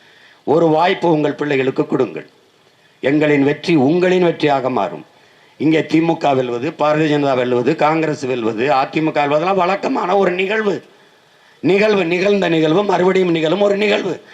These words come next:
ஆனால் நாம் தமிழர் கட்சி பிள்ளைகள் வெல்வது சரித்திரத்தில் புரட்சி, வரலாற்றில் பெரும் மாற்றம்.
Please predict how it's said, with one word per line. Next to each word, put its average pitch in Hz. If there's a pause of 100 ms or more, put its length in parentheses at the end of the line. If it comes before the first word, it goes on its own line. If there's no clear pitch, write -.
(200)
ஆனால் 156
நாம் 180
தமிழர் 185
கட்சி 156
பிள்ளைகள் 147
வெல்வது 143 (560)
சரித்திரத்தில் 143
புரட்சி, 139
வரலாற்றில் 143
பெரும் 127
மாற்றம். 143